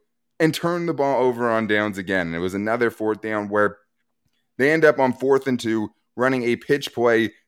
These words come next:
or a toss, right, to Joshua Kelly on the outside. Had a full head of steam. It wasn't great blocking, but it was good enough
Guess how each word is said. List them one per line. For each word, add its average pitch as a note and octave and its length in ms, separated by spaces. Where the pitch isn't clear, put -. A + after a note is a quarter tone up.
or A2 140
a G#2 40
toss, A2 440
right, G#2 300
to A2+ 260
Joshua C3+ 560
Kelly A#2+ 560
on B2 160
the A#2 120
outside. A#2 520
Had F3 240
a D#3+ 40
full D#3+ 300
head C#3 220
of C3+ 80
steam. B2+ 520
It A#2+ 120
wasn't D3 400
great B2 400
blocking, C3 420
but A2+ 120
it A#2 40
was A2 180
good C#3+ 220
enough B2 280